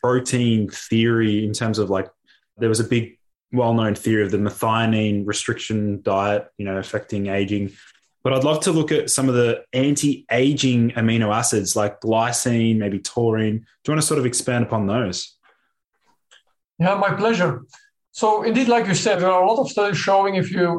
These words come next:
Speaker 2: restrict one specific amino acid, methionine, you extend lifespan and, and so on. So that, that's definitely, uh, one, let's say, argument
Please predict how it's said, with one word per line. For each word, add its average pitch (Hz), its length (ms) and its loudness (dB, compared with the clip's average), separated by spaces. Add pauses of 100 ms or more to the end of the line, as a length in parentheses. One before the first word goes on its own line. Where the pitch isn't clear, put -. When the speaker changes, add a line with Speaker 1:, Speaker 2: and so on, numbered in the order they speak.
Speaker 2:
restrict - 380 -2
one 185 200 0
specific 175 360 -4
amino 175 340 4
acid, 170 420 0
methionine, 175 840 2 (240)
you 196 60 -2
extend 190 320 0
lifespan 175 600 0
and, 165 140 -2
and 175 120 -4
so - 240 0
on. 160 180 2
So 185 140 -2
that, 190 240 0
that's 170 160 2
definitely, 190 520 0 (240)
uh, 180 160 2
one, 214 420 2
let's 180 280 -2
say, 180 160 0
argument 190 600 0